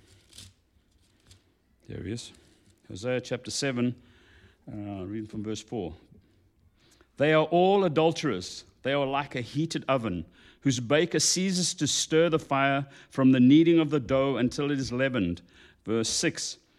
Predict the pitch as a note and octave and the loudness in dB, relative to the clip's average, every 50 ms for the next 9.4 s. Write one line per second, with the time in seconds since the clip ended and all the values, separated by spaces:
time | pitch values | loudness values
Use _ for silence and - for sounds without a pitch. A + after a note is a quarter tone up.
0 | _ _ _ _ _ _ _ _ _ _ _ _ _ _ - D3+ D#3 E3 E3 D#3+ | _ _ _ _ _ _ _ _ _ _ _ _ _ _ 0 2 2 4 4 2
1 | C#3+ D3 - A#2 A2 C#3 F3+ F#3+ G#3 G#3 - - - E3 D#3 D#3 - E3 D#3 D3+ | 2 0 -2 -4 -6 -2 0 0 0 0 -2 -4 -2 0 -2 0 2 0 0 2
2 | D#3 D#3+ D#3+ D#3 D3+ C#3 C#3 C3+ C3+ C3 C3+ - - F3 F3 F3+ F3 - - E3+ | 2 2 4 4 4 4 4 4 2 0 -2 -2 0 2 2 2 0 -2 -4 -2
3 | - D3+ D#3 D3+ - - D#3 C#3 A#2+ A2+ D3+ E3 F3+ F#3 F3 E3 D#3+ D3 C#3+ - | -2 0 -2 -4 -4 -4 -4 -4 -4 -2 0 0 0 2 2 2 0 0 -2 -2
4 | - D3+ C#3 - - C3 D3 D#3+ E3 F3 E3 D#3+ - - - - - D3+ D#3 D#3+ | -2 -2 -2 -2 -4 -4 0 0 2 2 2 2 2 0 0 -2 0 0 2 2
5 | E3+ F3+ F3+ D#3+ C#3+ C3+ B2 B2 C#3+ C#3+ C#3+ C#3+ D3 D#3 E3 E3+ F3 E3+ D#3+ D3+ | 4 4 2 2 0 -2 -2 0 2 4 4 4 4 4 6 6 6 6 6 4
6 | C3+ A2+ G#2+ G2 A#2+ D3 D3 E3 F3 F#3+ F#3+ F#3 F3+ D#3 F3 E3 C3+ C#3+ C#3+ C3+ | 4 0 -6 -2 0 0 2 4 6 6 6 6 6 4 0 0 0 -2 -4 -4
7 | C3 B2+ - C#3 A#2+ G#2+ G2+ F2+ C3 C3 C#3 D3 E3 F3+ G3 G3 F3+ D3+ E3+ F3 | -6 -4 -2 -2 -2 -2 -4 -4 -2 0 2 2 2 2 2 2 0 0 0 0
8 | E3+ D#3 - D3 C#3 - C#3+ - - - F3 F3+ G3 G#3 G3+ G3 F#3+ F#3+ E3 - | 0 0 -2 -4 -4 -4 -8 -10 -10 -10 -4 -2 0 0 2 0 0 0 -2 -4
9 | - E3 E3 E3 D#3 B2 F#2+ - | -2 -2 0 0 0 0 -2 -6